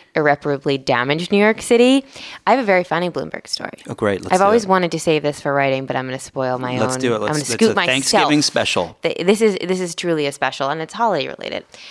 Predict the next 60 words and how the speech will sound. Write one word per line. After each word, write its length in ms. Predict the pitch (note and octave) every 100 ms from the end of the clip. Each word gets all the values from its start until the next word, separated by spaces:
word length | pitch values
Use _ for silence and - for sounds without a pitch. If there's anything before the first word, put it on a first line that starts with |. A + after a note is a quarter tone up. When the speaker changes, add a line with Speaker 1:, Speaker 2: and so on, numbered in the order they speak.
| - _ -
Speaker 1:
I 360 | G3 G#3+ B3
once 240 | B3 A#3+ G#3
had 140 | G3
a 40 |
Passover 560 | - - E3+ G3+ G3 G#3+
Seder 480 | A#3 A3+ A#3 B3 A#3+ -
with 160 | G#3+
Mike 220 | A3+ A#3 A#3
Bloomberg. 460 | B3 B3 C4 B3+ - - _ _ -
Speaker 2:
Okay. 420 | A2+ A2+ G2 D3 D#3+ - -
Speaker 1:
I 60 |
believe 340 | E3 E3+ G3 G#3+
it 20 |
was 160 | A#3
in 120 | B3+ B3
twenty 320 | - G3 G3
twelve. 640 | - - D3 - - - _ - - - - _ D#3+
Um, 480 | D#3 D3+ D3 D3 -
it 100 | F3
was 100 | E3
at 140 | D#3+ E3+
a 60 |
ne-, 260 | E3 D#3+ F3
fellow 540 | - F3+ F3+ G3+ E3+ _
billionaire's 680 | - F3+ E3+ D#3+ D#3 E3 - _ _ _ _ _ _ _
private 400 | - E3 D#3 D3+
Passover 500 | - C#3+ C#3+ C#3+ D#2+
Seder. 380 | - - - -
Speaker 2:
Uh, 40 | B2
you 280 | A2 -
say 180 | C3+ B2+
fellow 360 | G#2+ - A2+ G#2
billionaires 580 | G2+ G#2 G#2 G2+ G#2 G2
and 180 | F#2
you're 220 | F#2 G2 A#2
actually 300 | B2+ - C3
a 20 |
billionaire? 440 | B2+ C3+ C3+ C3+
And 80 | C3
you 40 | G3
Speaker 1:
Well, 80 |
Speaker 2:
haven't 100 | F#3+
Speaker 1:
here's 140 | A#3 A3
hoping. 460 | A#3 C4 D3 D3+
Speaker 2:
Okay. 280 | - G3 F#3
Speaker 1:
I 120 | F#3 G#3
meant 280 | A3 E3+
Mike 240 | F3+ F3 -
Bloomberg, 420 | D#3+ C#3+ C3+ C#3+
Speaker 2:
Got 220 | C#3 C3+
Speaker 1:
but 20 |
Speaker 2:
him. 80 | E2+ D#3+
Speaker 1:
I'm 80 |
gonna 140 | D#3 D3+
put 160 | F3+
it 80 | E3
out 220 | D3 C#3+
into 220 | D#3+ C#3+ C3+
the 100 | C3
world. 400 | C3 C3 C3